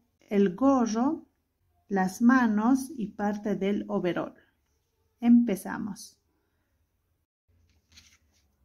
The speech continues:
Ahora vamos a hacer el gorro y para hacer el gorro vamos a hacer un anillo mágico de ocho puntos bajos. Punto de seguro.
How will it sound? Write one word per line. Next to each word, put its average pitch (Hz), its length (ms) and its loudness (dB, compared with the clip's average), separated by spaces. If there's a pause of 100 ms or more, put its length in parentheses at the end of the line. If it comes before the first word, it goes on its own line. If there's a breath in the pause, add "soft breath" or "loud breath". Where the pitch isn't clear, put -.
Ahora 233 460 2
vamos 190 400 -2
a - 20 -10
hacer 202 420 -6
el 196 280 0
gorro 180 420 -4
y 233 120 -8
para 226 260 -2
hacer 277 240 -4
el 247 160 2
gorro 240 380 2
vamos 196 380 -4
a 226 40 -12
hacer 233 360 -6
un 214 200 -2
anillo 190 400 -2
mágico 240 640 -2
de 196 400 -2
ocho 202 420 -10
puntos 190 640 -6
bajos. - 720 -16 (960)
Punto 196 300 -6
de 175 160 -4
seguro. 233 720 -4